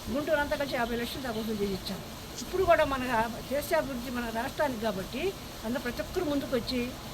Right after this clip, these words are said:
ఎవరు సాయం వృత్తాభక్తిగా శక్తి పొంది ఇచ్చేస్తే మన అమరావతి బాగా పూర్తయ్యి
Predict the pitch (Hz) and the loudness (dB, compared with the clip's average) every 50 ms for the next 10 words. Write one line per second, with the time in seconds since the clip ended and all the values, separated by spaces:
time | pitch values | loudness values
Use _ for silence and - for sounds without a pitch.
0 | - 226 233 254 233 - 269 247 254 277 277 269 247 - - 208 208 - 320 311 | 0 0 0 0 0 0 0 0 0 0 -2 -4 -4 -4 -6 -4 0 2 2 4
1 | 285 285 - - 277 262 285 240 - - - - - - - - 240 226 - - | 2 0 -2 -2 2 2 2 2 2 -4 -10 -10 -10 -8 -6 -4 -4 -4 -4 -2
2 | 247 285 285 285 285 254 226 - - 226 202 - - 240 302 381 370 - - - | 0 0 0 0 0 -2 -2 -2 -2 -2 -2 -2 -4 -4 -4 -6 -6 -8 -10 -10
3 | - - - 214 214 220 202 202 220 247 262 277 262 247 240 233 214 196 220 226 | -8 -4 -2 0 2 2 2 0 0 0 0 0 0 0 -2 -2 -2 -2 -2 -2
4 | 233 226 214 240 240 226 - 240 208 208 240 294 349 | -2 -2 -4 -4 -4 -2 0 0 0 0 0 -2 -2